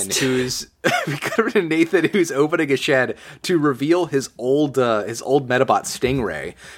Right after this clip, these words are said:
Speaker 2: who he even, like, has just been keeping up, like, doing, like, maintenance here and there to keep it, keep it up, and has, like, the metal in a sealed glass case with, like, velvet.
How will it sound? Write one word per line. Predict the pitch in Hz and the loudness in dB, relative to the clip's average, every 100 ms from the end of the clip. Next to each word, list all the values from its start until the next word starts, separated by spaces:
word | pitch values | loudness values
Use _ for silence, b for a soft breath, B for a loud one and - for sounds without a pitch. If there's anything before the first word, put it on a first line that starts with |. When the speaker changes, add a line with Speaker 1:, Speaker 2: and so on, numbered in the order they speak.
| - | -8
Speaker 2:
who | 156 143 | -4 -4
he | 147 | -4
even, | 151 180 202 165 135 | -4 0 2 0 2
like, | 147 143 - b b _ - | 2 2 0 b b _ -2
has | 180 185 160 | 2 2 2
just | 175 - | -4 2
been | 175 139 | 2 2
keeping | - 160 160 160 | -6 -4 0 2
up, | 143 143 | 2 2
like, | 135 127 143 165 165 - | 2 0 -2 -6 -6 0
doing, | 196 196 185 165 | 4 4 4 0
like, | 170 160 | 0 0
maintenance | 147 135 131 123 | 2 0 0 -4
here | - 139 131 | -2 2 2
and | 117 | 2
there | 110 | 2
to | 107 | 2
keep | 101 - 110 | 0 -4 -4
it, | 101 - | -4 -6
keep | - 120 | -8 -6
it | 101 | -4
up, | 98 B B | -6 B B
and | 139 139 | -2 0
has, | 127 160 165 | 2 2 4
like, | 175 147 | 2 2
the | 135 139 | 2 0
metal | 123 123 135 117 | 4 4 4 4
in | 117 | 0
a | |
sealed | 107 - 123 123 123 | -2 -4 0 0 0
glass | 110 107 107 - | -2 0 0 -2
case | - 98 98 - | -6 -6 -6 -6
with, | 98 87 | -8 -6
like, | 92 | -6
velvet. | 85 98 98 90 82 | -6 -2 -2 -2 -6